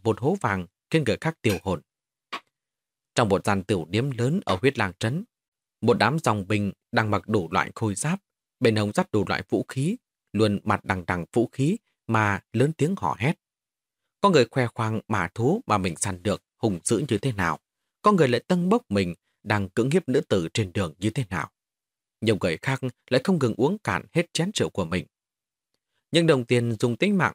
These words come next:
để đổi lấy này, giống như những hạt trâu nhỏ lăn vào trong tủ quán. Dòng binh chính là một chức nghiệp như vậy,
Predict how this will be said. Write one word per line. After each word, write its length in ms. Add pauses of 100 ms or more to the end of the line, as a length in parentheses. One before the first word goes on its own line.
để 120
đổi 200
lấy 120
này, 260 (420)
giống 160
như 160
những 160
hạt 200 (100)
trâu 280
nhỏ 220 (160)
lăn 240
vào 280
trong 140
tủ 180
quán. 320 (880)
Dòng 260
binh 320
chính 200
là 60
một 240
chức 180
nghiệp 220
như 180
vậy, 180